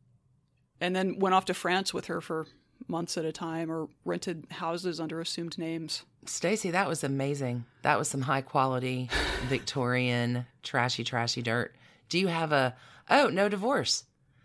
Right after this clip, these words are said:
Speaker 2: So we don't do, can we just do trash can ratings on
Speaker 1: I'm gonna
Speaker 2: Charles
Speaker 1: do
Speaker 2: Dickens? Great.
Speaker 1: I, yeah, I,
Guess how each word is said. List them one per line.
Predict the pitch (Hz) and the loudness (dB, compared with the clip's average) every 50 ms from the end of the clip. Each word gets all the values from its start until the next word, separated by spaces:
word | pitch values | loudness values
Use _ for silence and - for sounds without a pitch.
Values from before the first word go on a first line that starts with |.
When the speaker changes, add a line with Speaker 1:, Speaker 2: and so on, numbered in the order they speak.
| _ _ _ | _ _ _
Speaker 2:
So | - - - 202 185 | -6 2 2 4 4
we | 180 180 | 6 4
don't | 185 185 180 | 4 4 4
do, | 170 180 165 | 2 2 0
can | 170 170 - - 214 | 0 -2 0 0 2
we | 196 196 | 2 4
just | 202 233 214 | 2 0 2
do | - 202 | 2 2
trash | 185 - 175 160 170 - | 4 6 6 4 4 4
can | - 208 180 175 | 0 0 0 2
ratings | 165 160 160 170 175 165 156 | 2 2 2 0 0 0 2
on | 156 143 143 143 135 - - - - - | 2 2 4 2 0 -2 -4 -6 4 8
Speaker 1:
I'm | 208 254 | 8 10
gonna | 320 330 269 | 12 12 12
Speaker 2:
Charles | 214 151 | 10 10
Speaker 1:
do | 220 220 196 175 | 10 10 10 10
Speaker 2:
Dickens? | 127 127 - 220 233 277 311 339 - - - | 8 6 4 2 2 2 0 -2 -4 -6 -8
Great. | - - - 226 - - - | -8 -8 -6 -2 4 8 8
Speaker 1:
I, | 214 202 | 10 10
yeah, | 196 180 - 190 202 190 185 185 180 175 - | 8 6 6 6 8 10 10 10 10 10 8
I, | - - 202 196 185 | 8 6 4 4 2